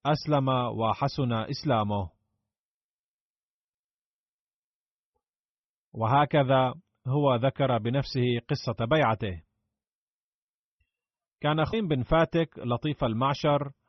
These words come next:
نفيس الطبع، وكان يهتم بهندمة ملبسه ومظهره، وكان يسبل الإزار قبل إسلامه، أي كان يلبس إزارا طويلا ويطيل الشعر،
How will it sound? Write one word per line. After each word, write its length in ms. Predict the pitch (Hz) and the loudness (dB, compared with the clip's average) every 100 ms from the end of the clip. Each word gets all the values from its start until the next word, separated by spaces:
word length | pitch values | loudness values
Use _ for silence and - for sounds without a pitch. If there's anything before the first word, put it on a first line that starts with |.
| _ _ | _ _
نفيس 420 | 117 120 170 170 139 | -6 -2 0 0 -2
الطبع، 600 | - 151 143 135 123 117 _ _ _ | -2 0 2 2 0 -4 _ _ _
وكان 340 | 120 - 156 156 | -8 0 0 2
يهتم 640 | 139 123 - 165 170 170 | 2 0 0 0 2 2
بهندمة 600 | 131 123 120 113 139 139 139 | 2 0 0 2 2 0 0
ملبسه 640 | 117 113 107 131 139 131 | -2 -2 0 0 0 0
ومظهره، 640 | 117 151 175 147 113 92 85 _ _ _ _ _ _ _ _ _ _ _ _ _ _ _ _ - | 0 0 2 2 2 -2 -10 _ _ _ _ _ _ _ _ _ _ _ _ _ _ _ _ -10
وكان 320 | 110 127 113 | -6 -2 0
يسبل 420 | 113 139 - 143 | 0 -2 -2 0
الإزار 540 | 123 107 110 143 156 143 | 0 -2 -2 2 2 2
قبل 280 | - 113 110 | 0 -4 -4
إسلامه، 680 | 120 165 170 131 101 80 - _ _ _ - | -4 0 2 2 -4 -8 -16 _ _ _ -4
أي 140 | 127 | -2
كان 260 | - 135 120 | 0 -2 0
يلبس 480 | 113 135 135 127 139 | 0 0 -2 -2 -4
إزارا 580 | 117 110 135 131 117 110 | -4 -2 0 0 -2 -2
طويلا 560 | 117 180 131 104 90 - _ _ _ - | 0 0 0 -2 -6 -14 _ _ _ -10
ويطيل 520 | 107 113 110 139 117 | -6 -4 -2 -2 -2
الشعر، 560 | 107 - 160 123 92 | -4 0 2 2 0